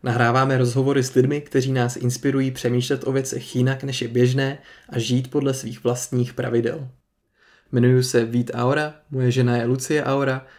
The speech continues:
a vítáme vás v podcastu Svojí cestou. V listopadu vznikala audioverze mojí knihy Detox hlavy. Já jsem se na to spojil s českým hercem Lukášem Příkazkým, který krásně přečetl,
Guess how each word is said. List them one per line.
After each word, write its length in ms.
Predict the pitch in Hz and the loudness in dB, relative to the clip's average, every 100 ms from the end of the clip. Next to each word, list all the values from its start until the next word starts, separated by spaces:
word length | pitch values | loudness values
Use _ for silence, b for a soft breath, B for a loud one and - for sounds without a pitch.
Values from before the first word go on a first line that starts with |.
| B | B
a 80 | - | -6
vítáme 400 | 120 113 117 120 | -4 -2 0 2
vás 220 | 120 120 | 2 0
v 40 | - | -4
podcastu 520 | 110 - 117 117 120 | -8 -6 -8 -6 -8
Svojí 320 | - 120 120 | -2 0 0
cestou. 560 | 120 120 - 117 123 - _ _ _ _ _ _ _ _ - | -2 -6 -2 0 -2 -8 _ _ _ _ _ _ _ _ 0
V 60 | |
listopadu 680 | 127 131 - 151 127 117 135 | 0 0 -2 2 2 2 0
vznikala 600 | 127 127 123 143 147 147 | -2 0 0 0 0 0
audioverze 680 | 131 131 147 143 147 143 147 | 0 2 2 2 0 0 0
mojí 220 | 135 135 | 0 -2
knihy 440 | 135 135 131 143 | -2 -2 0 0
Detox 400 | 131 127 127 127 | 0 0 0 -4
hlavy. 420 | 123 123 117 107 - b b b b | 0 0 0 -6 -18 b b b b
Já 80 | 123 | -4
jsem 160 | 123 135 | 0 0
se 100 | 139 | 0
na 60 | |
to 120 | 151 165 | 0 -2
spojil 320 | - 160 160 | 0 0 0
s 60 | |
českým 380 | - 147 139 170 | 0 -4 -2 -4
hercem 460 | 147 131 127 139 165 | 0 -2 0 -4 -2
Lukášem 500 | 135 127 131 131 139 | -4 -2 -2 -2 -4
Příkazkým, 720 | - 120 127 127 - 127 170 B B | -6 -4 -4 -4 -4 -6 -6 B B
který 460 | - - 123 123 123 | -8 2 4 6 4
krásně 500 | 123 127 135 - 143 | 0 0 0 -2 -6
přečetl, 540 | 131 135 139 143 147 | 0 0 2 0 -2